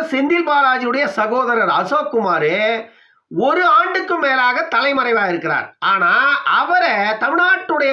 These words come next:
காவல்துறை கண்டுபிடிக்கவே முடியல. ஒருவேளை அவர் மண்ணுக்குள்ள இருப்பாரா அல்லது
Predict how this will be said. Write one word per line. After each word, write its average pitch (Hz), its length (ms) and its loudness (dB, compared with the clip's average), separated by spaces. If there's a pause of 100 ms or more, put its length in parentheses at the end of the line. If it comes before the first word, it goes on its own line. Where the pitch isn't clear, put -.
காவல்துறை 294 800 0
கண்டுபிடிக்கவே 330 760 -2
முடியல. 240 340 -6 (1200)
ஒருவேளை 359 500 2
அவர் 349 240 2
மண்ணுக்குள்ள 320 560 0
இருப்பாரா 196 560 0 (320)
அல்லது 277 440 0